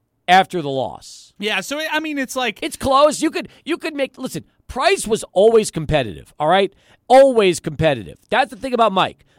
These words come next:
Speaker 1: Mike's offense, year after year, delivered. It was just, if you could have given Mike the defense that U tep's had the last couple of years, they would have been, they would have been winning championships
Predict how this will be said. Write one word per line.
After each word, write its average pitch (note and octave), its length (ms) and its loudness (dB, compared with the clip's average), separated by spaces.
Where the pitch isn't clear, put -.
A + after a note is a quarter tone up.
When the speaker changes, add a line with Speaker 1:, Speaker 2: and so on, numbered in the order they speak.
Speaker 1:
Mike's G#3 420 -2
offense, G#3+ 680 -2
year A3+ 340 -2
after A3+ 300 -2
year, D#3 560 -2
delivered. F3 540 0
It G#3 120 4
was G3 120 2
just, F3 280 -4
if D3 140 -6
you C#4 180 -2
could C#4+ 220 -4
have G3 140 -12
given A#3+ 280 -6
Mike G#3+ 380 -2
the D#3 80 -6
defense A3 760 -4
that E3+ 180 0
U A3 140 -4
tep's - 260 -2
had A#3 220 2
the G3 80 -2
last A3 280 2
couple A3 240 -2
of F3 80 -2
years, C4 440 -6
they A3 200 2
would D4 160 4
have G3 80 -2
been, F#3 260 -2
they A#3 160 4
would D4+ 140 2
have G#3+ 40 -6
been F#3 160 -4
winning G3 380 -2
championships F#3 1120 -4